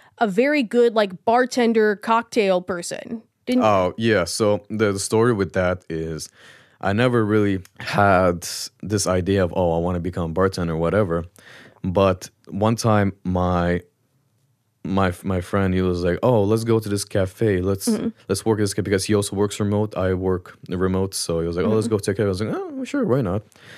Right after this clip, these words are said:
Speaker 2: It's a cafe I've never been to, and it's, like, walking distance, so let's go there. So I walk there, and we sit down at a table, and literally right across the road from it, I s-,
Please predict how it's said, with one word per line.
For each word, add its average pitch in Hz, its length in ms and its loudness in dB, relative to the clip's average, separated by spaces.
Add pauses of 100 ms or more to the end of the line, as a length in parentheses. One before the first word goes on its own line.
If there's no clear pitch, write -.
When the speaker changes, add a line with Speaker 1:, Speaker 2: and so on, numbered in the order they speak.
(180)
Speaker 2:
It's 104 200 -2
a 101 60 -4
cafe 98 260 0
I've 95 60 2
never 98 180 2
been 101 200 0
to, 101 280 0
and 92 100 0
it's, - 300 -6
like, 85 240 -4 (320)
walking 95 380 0
distance, 92 340 -2
so 98 100 -2
let's 92 220 0
go 90 160 -2
there. 98 160 0
So 98 140 -2
I 90 80 2
walk 92 440 0 (400)
there, 85 440 -2 (180)
and 87 440 -4 (720)
we 98 80 -8
sit 90 180 -4
down 92 200 0
at 95 80 -2
a 98 60 0
table, 90 500 -4 (460)
and 92 160 -4
literally 117 420 0
right 101 240 2
across 98 460 0
the 98 140 -4
road 95 340 0
from 107 240 -2
it, 107 140 0
I 98 140 0
s-, - 280 -8